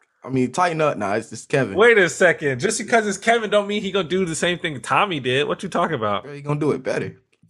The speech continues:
Speaker 2: Stop the cap. Stop the
Speaker 1: Point
Speaker 2: cap
Speaker 1: blank,
Speaker 2: right
Speaker 1: period.
Speaker 2: now. Stop the fucking cap.
Speaker 1: Bro, come on, bro. Superman's dad. Tighten up.
Speaker 2: Oh.
Speaker 1: <laughs> But, nah, this movie is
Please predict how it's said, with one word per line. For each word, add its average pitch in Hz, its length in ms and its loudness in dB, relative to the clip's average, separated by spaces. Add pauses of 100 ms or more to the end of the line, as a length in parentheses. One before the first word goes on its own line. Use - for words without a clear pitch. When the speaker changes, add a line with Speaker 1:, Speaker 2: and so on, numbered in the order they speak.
Speaker 2:
Stop 113 320 0
the 110 100 -8
cap. - 400 -12
Stop 139 380 -2
the 147 60 -2
Speaker 1:
Point 135 140 -4
Speaker 2:
cap 107 60 0
Speaker 1:
blank, 123 220 -2
Speaker 2:
right 123 140 2
Speaker 1:
period. 117 120 0
Speaker 2:
now. 104 120 -4
Stop 160 500 2
the 147 160 2
fucking 151 560 0
cap. 143 640 0 (440)
Speaker 1:
Bro, 98 440 -6
come 143 180 -10
on, 151 300 -4
bro. 120 400 -12
Superman's 165 680 -6
dad. - 500 -8
Tighten - 280 -6
up. - 200 -8 (120)
Speaker 2:
Oh. 123 520 0 (720)
Speaker 1:
<laughs> - 40 -20 (460)
But, 175 580 2 (300)
nah, 156 340 4
this 160 300 0
movie 151 760 0
is 123 460 0